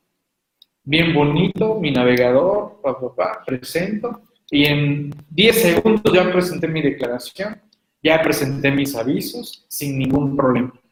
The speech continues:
<laughs> Sarcasmo, claro, desde luego, ¿no? Sabemos todo lo que estamos batallando con esa maravillosa página del sat. Eh, dice Mauricio que nos invita, ah, ok, cierto, viene un evento de nuestra compañera Liz Telles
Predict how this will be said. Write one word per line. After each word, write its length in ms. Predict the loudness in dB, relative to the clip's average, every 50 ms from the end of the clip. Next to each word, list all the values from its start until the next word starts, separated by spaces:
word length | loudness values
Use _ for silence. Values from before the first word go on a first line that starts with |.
| _ _ _ _
<laughs> 400 | -6 -6 -4 -4 -6 -6 -6 -10 -12 -12 -10 -10 -8
Sarcasmo, 720 | -4 -2 -2 0 0 2 2 2 2 2 0 0 -2 0 2
claro, 320 | 2 2 4 4 2 2
desde 320 | 4 2 2 2 2 2
luego, 440 | 4 4 4 6 6 6 4 4 2
¿no? 200 | 2 0 -4 -6 -14 -20 -20 _ _ _
Sabemos 440 | -4 0 0 2 2 2 0 0 2
todo 240 | 2 4 4 4
lo 120 | 4 4 2
que 80 | 0
estamos 260 | -2 0 0 0 2 2
batallando 480 | 2 2 2 2 2 2 0 -2 -2
con 140 | -2 -2 -2
esa 180 | -2 -4 -4 -4
maravillosa 600 | -4 -4 -4 -2 -2 -2 -2 -2 -4 -6 -8 -8 -10
página 340 | -10 -10 -8 -8 -6 -4 -6
del 160 | -6 -8 -10
sat. 220 | -10 -12 -14 -14 _ _ _ _ _ -20 -20 -20 -18 -18 -18 -20 -14 _ 2
Eh, 340 | 4 6 6 6 6 6 6
dice 220 | 4 4 4 4
Mauricio 580 | 4 6 6 6 6 6 4 6 4 4 4 4
que 140 | 2 2 2
nos 160 | 2 2 2
invita, 540 | 0 0 0 0 0 2 4 4 4 4 4
ah, 320 | 2 2 2 2 2 2
ok, 160 | 2 2 4 4 6 6 4 2
cierto, 520 | 0 0 0 0 0 -2 -2 -2 -2 0
viene 600 | 0 -2 -4 -4 -4 -4 -2 -2 -2 -2 -2 -2
un 120 | -2 -2 -2
evento 520 | 2 2 2 2 0 -6 -8 -6 -4 -4
de 80 | -4 -4
nuestra 260 | -6 -10 -16 -12 -12
compañera 480 | -12 -8 -6 -6 -6 -4 -4 -4 -4 -4
Liz 300 | -4 -6 -8 -10 -4 0
Telles 680 | 2 4 6 6 6 4 2 0 -4 -10 -18 -20